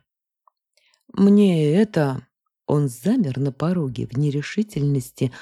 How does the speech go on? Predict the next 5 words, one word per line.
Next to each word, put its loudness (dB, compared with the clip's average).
обвёл -2
взглядом -4
небольшую 0
прихожую. -2
«Мне 2